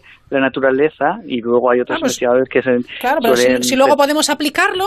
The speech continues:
Speaker 2: fenomenal,
Speaker 1: Sí, sí,
Speaker 2: ¿no?
Speaker 1: por supuesto, por
Speaker 2: Claro.
Speaker 1: supuesto, pero, eh, yo cuando pienso sobre ello, a mí se me
Speaker 2: Mm.
Speaker 1: ocurren, eh, aspectos en los cuales yo creo que puede ser interesante para, eh, su futura aplicación. Supongo que en los próximos años,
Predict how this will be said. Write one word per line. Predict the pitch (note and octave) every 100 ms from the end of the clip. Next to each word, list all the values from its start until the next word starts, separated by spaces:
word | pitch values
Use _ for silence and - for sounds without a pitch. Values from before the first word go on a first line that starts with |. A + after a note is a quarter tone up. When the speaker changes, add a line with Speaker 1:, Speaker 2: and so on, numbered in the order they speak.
| C5+
Speaker 2:
fenomenal, | - A#3+ A3 D4
Speaker 1:
Sí, | G#3+
sí, | F#3+
Speaker 2:
¿no? | F#3+
Speaker 1:
por | E3+
supuesto, | E3 G3 - C3
por | C3
Speaker 2:
Claro. | B2
Speaker 1:
supuesto, | D#3 - A#2+
pero, | - B2 A#2+ - - -
eh, | C3+ B2 A#2+ - - - -
yo | C#3
cuando | E3 E3+
pienso | E3+ F3 D#3+ D#3+
sobre | D#3 C#3+ C3 D#3
ello, | G3+ F#3+
a | E3
mí |
se | C#3+
me | C#3
Speaker 2:
Mm. | C3
Speaker 1:
ocurren, | D3 C#3 A2+ A2+ A2+ A#2+
eh, | A#2 A2
aspectos | A2+ - B2+ - C3+
en | B2
los | -
cuales | - B2 B2 B2
yo | A2+
creo | C3 C3
que | B2
puede | G#2+ A#2+ B2
ser | B2+ A#2+
interesante | A#2 G#2 G#2+ A#2+ A#2 A#2 A#2 A#2
para, | - G#2+ G#2 G#2 G2+ - - - _ -
eh, | A#2+ A2 A2 G#2+
su | -
futura | A#2 A2 B2
aplicación. | B2+ C3 A2+ - C3 G#2+
Supongo | A2+ G#2+ A#2+ B2
que | C#3
en | B2
los | A#2+
próximos | C3 B2 C3 B2 B2+
años, | C#3 C3+ E3